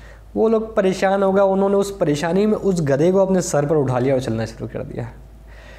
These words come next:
तो अक्सर लोग बिला वजह में आपके हर बात के ऊपर, सही हो या गलत, हर बात पर तनकीद करने की आदत होती है अक्सर लोगों की। तो लोगों की बिला वजह की तनकीद, हर तनकीद के ऊपर का असर नहीं लें,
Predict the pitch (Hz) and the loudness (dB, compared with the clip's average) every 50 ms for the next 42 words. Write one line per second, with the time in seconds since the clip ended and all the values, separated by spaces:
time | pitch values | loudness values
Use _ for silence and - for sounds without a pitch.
0 | - - - - - - - 165 170 170 - - - 220 233 262 320 311 254 196 | -20 -10 -8 -8 -6 -4 -4 -6 -4 -6 -6 -4 0 2 2 2 4 2 2 4
1 | 175 156 156 165 170 170 - - 160 147 151 170 214 226 233 240 233 226 220 196 | 4 4 4 2 0 -2 -8 -10 -8 -6 0 0 2 2 2 2 2 2 2 2
2 | 175 175 180 170 165 180 190 190 190 185 175 180 180 180 - 165 170 170 170 175 | 2 0 0 0 2 0 0 2 2 2 2 0 -2 -2 -4 -2 0 0 0 -2
3 | - 175 175 - 190 180 165 135 123 147 190 208 196 160 139 139 127 123 135 135 | -4 -6 -4 0 0 0 0 0 0 0 0 0 0 0 0 0 2 2 2 0
4 | 131 - - - 143 127 110 104 104 - - - 104 101 104 - - - 127 - | -2 -6 -6 -4 -2 0 0 -2 -4 -6 -6 -6 -4 -4 -4 -8 -10 -18 -20 -16
5 | - - - 175 147 139 151 175 175 156 151 160 160 165 160 160 151 139 - 143 | -12 -6 -2 -2 0 2 2 0 0 0 0 0 0 2 2 0 0 0 -2 0
6 | 139 147 143 147 220 226 214 165 143 135 135 - - 208 233 - 160 143 139 131 | 0 0 0 0 -2 -2 0 0 0 0 -2 -2 -2 -2 -2 0 -2 -2 -2 -2
7 | 147 156 156 - 160 156 165 180 214 240 226 220 220 247 285 285 285 262 226 - | -2 -4 -2 -2 -2 0 0 0 0 0 0 2 2 0 0 0 0 0 0 -2
8 | 202 196 202 202 - - - 175 170 - - 170 156 156 156 160 156 156 - 220 | -4 -6 -6 -8 -12 -12 -8 -8 -4 -4 -2 -2 0 0 0 0 -2 -2 -6 -10
9 | 226 - - - - - - - - - 190 202 214 208 185 175 175 175 180 214 | -10 -10 -18 -20 -20 -20 -20 -20 -6 -2 0 2 2 2 2 2 2 2 2 0
10 | 214 214 262 247 190 160 160 175 185 208 208 190 175 156 156 156 151 151 160 151 | 0 0 0 -2 0 0 2 2 2 2 2 2 2 0 0 0 0 0 -2 -2
11 | 139 123 123 135 196 208 185 - 214 208 208 - 143 135 143 - 147 143 143 - | -2 -2 0 -2 -2 -2 -2 -2 -4 -4 -2 -2 -4 -4 -2 -2 -2 -2 -2 -2
12 | - 151 143 139 147 - 160 185 196 - - - 175 151 143 131 - - 156 147 | -2 0 0 -2 -2 -2 -2 -2 -2 -4 -4 -4 -4 -4 -4 -8 -4 -2 -2 0
13 | 143 135 127 127 143 139 120 107 - | 0 0 0 0 0 -2 -2 -2 -4